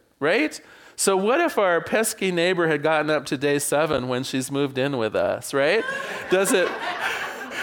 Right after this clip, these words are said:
does it get easier to shut her out then? See, here's the trouble. The more you allow yourself to be boiled, the harder it is to make that jump out of the pot.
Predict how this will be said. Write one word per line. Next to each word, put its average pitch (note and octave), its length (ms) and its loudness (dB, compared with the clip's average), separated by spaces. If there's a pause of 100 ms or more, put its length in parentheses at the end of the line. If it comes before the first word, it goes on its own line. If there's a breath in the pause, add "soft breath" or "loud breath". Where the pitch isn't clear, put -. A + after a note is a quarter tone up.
(300 loud breath)
does G3 260 2
it G#3 220 0
get G#3 300 2
easier A3+ 760 2
to G#3 200 0
shut F3 320 4
her G3+ 160 4
out F3+ 400 2
then? F3+ 540 2 (160 loud breath)
See, B3 220 0
here's E4+ 340 2
the D4 100 0
trouble. G#3+ 540 2 (180 loud breath)
The E3 140 0
more F#3 240 2
you A3+ 200 2
allow F#3 260 2
yourself E3+ 540 0
to D#3 120 -6
be C3+ 180 -2
boiled, C3+ 680 0
the C3+ 160 2
harder A3 460 0
it D#3 120 2
is B2+ 280 2
to D#3+ 100 -10
make C#3 240 -4
that D3 240 0
jump C3+ 280 -2
out A#2+ 200 0
of C#3 80 -2
the D#3+ 80 -6
pot. A3 420 0